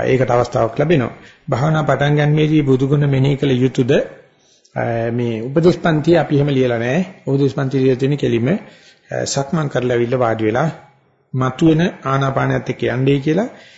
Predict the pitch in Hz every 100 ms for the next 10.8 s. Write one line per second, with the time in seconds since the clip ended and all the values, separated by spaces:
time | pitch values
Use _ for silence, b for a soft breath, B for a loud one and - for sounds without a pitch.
0 | B - 151 160 139 139 175 180 175 -
1 | 202 160 120 107 101 135 139 135 131 131
2 | 113 127 151 175 226 381 - _ B B
3 | B - 143 139 147 147 160 160 151 147
4 | 139 151 143 143 147 139 123 147 135 135
5 | 123 - - - _ _ _ - 165 196
6 | 202 196 196 185 170 151 190 160 147 143
7 | 127 123 117 127 190 320 B B B -
8 | 143 143 135 139 170 185 160 139 131 131
9 | 123 135 160 135 127 143 139 143 143 143
10 | 139 135 117 135 160 175 107